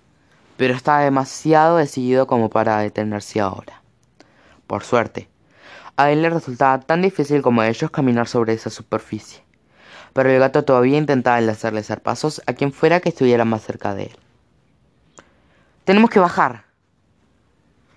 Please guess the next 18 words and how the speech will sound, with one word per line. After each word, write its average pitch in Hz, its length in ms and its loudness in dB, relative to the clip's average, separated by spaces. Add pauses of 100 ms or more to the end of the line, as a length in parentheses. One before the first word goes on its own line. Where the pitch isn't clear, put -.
(320)
gritó 123 280 0
Recitos 113 420 -6
de 107 120 -4
Oro. 98 180 -8 (1400)
"Gateen 208 420 4
el 175 140 6
resto 185 240 2
del 175 100 4
camino 156 280 0
hasta 151 160 -6
el 120 60 -8
tallo". 107 340 -4 (2750)
Todos 208 180 0
se 220 80 -6
apoyaron 143 500 -2
sobre 120 300 -2
sus 104 180 -10
manos 123 400 -4